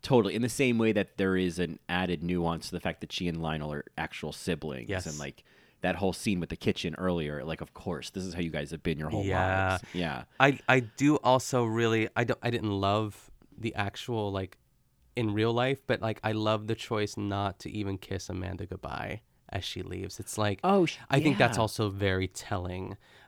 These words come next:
Speaker 2: of, like, how
Speaker 1: Mm-hmm.
Speaker 2: things have not changed, and it just makes me so sad because that little girl is so cute, and she's just sitting on that couch watching her cartoons or whatever, maybe Jerry Springer, who knows?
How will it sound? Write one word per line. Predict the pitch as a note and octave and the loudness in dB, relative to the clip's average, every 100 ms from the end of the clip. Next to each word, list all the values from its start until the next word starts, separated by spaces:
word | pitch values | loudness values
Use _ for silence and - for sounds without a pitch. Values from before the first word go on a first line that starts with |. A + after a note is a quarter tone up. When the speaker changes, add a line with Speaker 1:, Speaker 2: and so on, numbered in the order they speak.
| - | -8
Speaker 2:
of, | G2+ F#2+ F#2 - | -2 0 0 -2
like, | G2 F#2 - | 0 0 -2
how | - G#2 F#2+ | -2 2 2
Speaker 1:
Mm-hmm. | C#3+ | 2
Speaker 2:
things | G2 F#2+ - | 0 -4 -6
have | F#2+ | -8
not | F#2 F#2 F#2 | -6 -6 -6
changed, | - - F2+ G2 F#2+ - | -10 -12 -10 -8 -8 -8
and | G2 | -8
it | F#2 | -6
just | G#2 F#2+ | -8 -6
makes | G2+ F#2 - | -6 -8 -8
me | G2 | -12
so | - G2+ | -10 -10
sad | - E3 G3+ | -2 0 2
because | F3 - G#2+ | 0 -2 -4
that | G2+ F#2+ | -4 -4
little | A2 | -6
girl | B2 C3+ | -4 -4
is | B2 | -4
so | - C3+ | -2 -2
cute, | - D3 C#3 - - - - - - | 0 -2 -2 -8 -14 -18 -20 -20 -4
and | G2+ G2 F2+ | 0 0 -2
she's | F#2+ | -6
just | F#2+ - | -8 -6
sitting | - C#3 | -4 -2
on | C#3 | 0
that | C#3 | 0
couch | - C3 C3 - | 0 0 0 -2
watching | G#2+ - A#2+ | -4 -2 -4
her | A#2 | -2
cartoons | A#2+ A#2+ A#2 A2+ A2 G#2+ | -4 -4 -2 -2 -2 -2
or | |
whatever, | G#2 G2+ G#2 | -2 -2 -2
maybe | G#2+ G#2 A2 | -2 0 0
Jerry | G#2+ G#2+ | 2 0
Springer, | G#2+ - G2+ G2+ | 0 -2 -2 0
who | G2+ G#2 | 0 -2
knows? | G2 G2+ - | -2 -4 -8